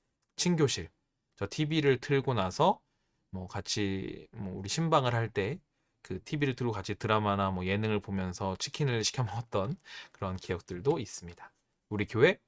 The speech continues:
들어오는 입구 현관. 이렇게 사진들을 다 남겨보았는데, 어, 목사님이 이 사진을 정리하다 보니까 참 여러 가지 생각이 많이 들었어요.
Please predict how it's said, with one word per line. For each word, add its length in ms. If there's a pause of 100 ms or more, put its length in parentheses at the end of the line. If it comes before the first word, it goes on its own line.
(140)
들어오는 540 (220)
입구 280
현관. 420 (540)
이렇게 380
사진들을 920
다 220
남겨보았는데, 1160 (400)
어, 400
목사님이 640
이 40
사진을 360
정리하다 680
보니까 600
참 220
여러 240
가지 220
생각이 400
많이 320
들었어요. 520